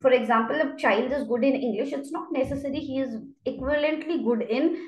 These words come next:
the decision making, ethics वाले पार्ट में, मैनेजमेंट वाला पार्ट, तो बहुत सारे पार्ट्स थे। Is it not? It's not like कि जो जनरल एग्जाम में होता है कि जीएस हो गया, मैथ्स हो गया, रीजनिंग, यही आ रहे हैं। So there were different, different thing and after ten years we are having the exam, right?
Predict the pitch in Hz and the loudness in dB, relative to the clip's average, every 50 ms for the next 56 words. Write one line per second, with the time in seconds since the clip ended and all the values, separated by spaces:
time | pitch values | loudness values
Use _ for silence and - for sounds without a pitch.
0 | - _ 233 226 - 262 262 - 277 269 240 220 269 277 262 262 262 247 254 - | -4 _ 0 2 2 2 0 2 2 2 2 4 4 4 6 6 4 4 2 2
1 | 262 262 254 269 269 269 262 262 262 - 320 320 - - - 254 247 233 226 240 | 2 2 2 2 4 6 6 4 4 2 -4 -4 -4 -6 -4 0 2 2 2 2
2 | 240 233 233 220 214 214 220 247 226 226 233 240 240 247 294 349 370 381 392 370 | 0 2 4 4 4 4 2 -2 -4 -4 -4 -4 -2 0 0 0 0 0 -2 -4
3 | 339 330 339 330 339 330 277 254 226 220 226 226 226 240 220 208 220 214 - - | -2 0 0 2 2 2 2 2 4 4 2 0 2 2 2 2 2 2 -2 -8
4 | - - _ _ - 269 277 330 370 392 453 - - 415 392 359 294 392 - 359 | -16 -20 _ _ -8 -6 -6 -4 -4 -4 -4 -2 -2 0 0 0 0 0 2 4
5 | - 247 - - - - - - 262 - - - - - _ _ _ - 269 311 | 4 4 4 0 -6 -8 -4 -4 -4 -4 -4 -8 -16 -20 _ _ _ -12 -6 0
6 | - 622 - - 285 269 226 190 - 247 240 226 - 285 302 302 330 330 330 330 | 2 2 2 2 0 -2 -2 0 0 -2 -4 -6 -8 -8 -4 -2 -2 -2 -2 -4
7 | 302 302 285 - 294 330 330 330 - - - - - - 196 277 294 294 285 262 | -4 -4 -4 -4 -2 -2 -2 -2 -4 -8 -14 -16 -16 -12 -4 0 4 6 8 8
8 | 226 214 - - - 214 220 - - 285 269 277 285 311 285 277 247 220 269 240 | 8 6 2 -2 -4 -4 -4 0 2 2 4 4 4 4 4 4 4 4 2 0
9 | 240 254 262 262 254 226 220 262 254 254 - 269 233 214 220 233 240 240 240 240 | 0 0 -2 -2 -4 -2 0 0 0 0 0 -2 -4 -4 -4 0 0 0 2 2
10 | 269 262 226 226 220 226 226 233 240 233 233 240 - - - 254 226 226 226 226 | 2 0 2 2 2 2 2 4 4 4 4 4 2 0 -2 -4 -2 -2 0 2
11 | 226 233 233 262 254 254 233 262 277 277 277 311 320 359 - 320 262 214 180 180 | 2 2 0 -2 -4 -6 -4 -4 -2 0 0 0 0 0 2 4 4 2 2 0
12 | 165 160 - - _ _ _ - 381 403 403 392 392 427 427 370 349 370 392 415 | -4 -6 -10 -14 _ _ _ -10 -6 -4 -2 -2 -2 -2 -2 -4 -6 -4 -4 -4
13 | 381 359 359 359 349 370 359 - - 359 339 349 339 320 311 294 294 294 - 349 | -2 -4 -4 -4 -2 -2 -2 -2 -2 -2 0 2 2 4 4 4 2 2 0 -4
14 | 359 359 370 381 339 370 427 453 415 381 339 339 349 311 269 285 302 285 285 277 | -6 -2 0 2 2 2 2 0 2 2 2 2 2 0 0 2 4 4 4 4
15 | 269 240 240 285 294 285 277 277 240 220 214 214 214 247 208 185 165 160 160 170 | 2 0 -2 -2 -4 -4 -4 -4 -4 -4 -6 -6 -4 -2 -2 -2 -4 -4 -6 -6
16 | 170 196 330 453 415 - | -4 -2 -2 -2 -2 -2